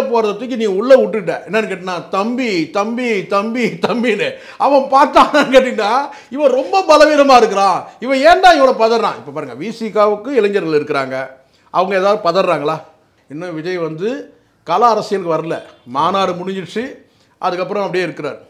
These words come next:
இன்னும் ஃபீல்டுக்கு வரல. இன்னும் கிரவுண்ட் லெவல்ல இறங்குனாக்கா வந்து பாத்தீங்கன்னா வந்து சீமானே கூட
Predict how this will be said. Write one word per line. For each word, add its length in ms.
இன்னும் 260
ஃபீல்டுக்கு 420
வரல. 160
இன்னும் 240
கிரவுண்ட் 280
லெவல்ல 280
இறங்குனாக்கா 360
வந்து 200
பாத்தீங்கன்னா 380
வந்து 160
சீமானே 440
கூட 100